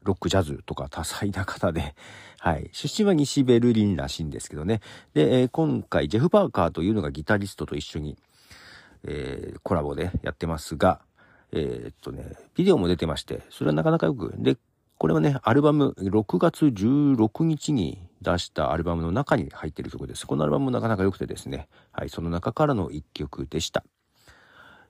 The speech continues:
で、えー、っと、そうそうそう、ドラマ、エムシーのドラマね、うんと、シークレット・インベージョン、なかなか一話目から結構濃い内容でですね、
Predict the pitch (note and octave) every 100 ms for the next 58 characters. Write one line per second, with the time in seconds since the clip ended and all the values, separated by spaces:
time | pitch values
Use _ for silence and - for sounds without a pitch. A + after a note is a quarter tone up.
0 | _ - G2+ F#2 F2+ F2+ F2 - F2 -
1 | B2 F2+ E2+ D#2 D#2+ C#2+ C2+ _ - A2+
2 | C3+ B2 A2+ - G2 A2 A2 A2+ G2 -
3 | D2 C#2+ D2 D#2 E2 - _ - C#2+ C#2
4 | C2+ - - F2 F2 E2 - E2 E2 D#2
5 | D2 C2+ D2 F2 G2+ G2 F#2 F2 - _
6 | _ - - - - - F2 - G2 F#2+
7 | F#2+ F#2 - C#2+ C2 - - - F#2+ D#2
8 | - G#2 F2 C#2 C#2+ C2+ C2+ A#1+ A1+ -
9 | C2+ C2+ C2+ C#2 C#2 E2